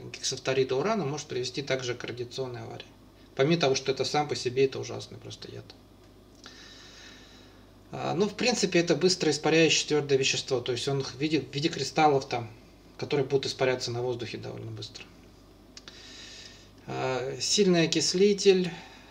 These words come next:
а, не-, нельзя, э, ничем тушить, нельзя водой тушить.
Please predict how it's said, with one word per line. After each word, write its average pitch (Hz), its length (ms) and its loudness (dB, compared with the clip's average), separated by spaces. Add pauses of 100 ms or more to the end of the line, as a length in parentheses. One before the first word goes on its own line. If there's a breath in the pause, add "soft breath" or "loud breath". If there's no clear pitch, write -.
(180 loud breath)
а, 143 460 -8
не-, 151 260 -4
нельзя, 156 840 4
э, 127 240 -10 (720)
ничем 143 400 -2
тушить, 180 460 -4
нельзя 139 280 -2
водой 143 300 0
тушить. - 760 -6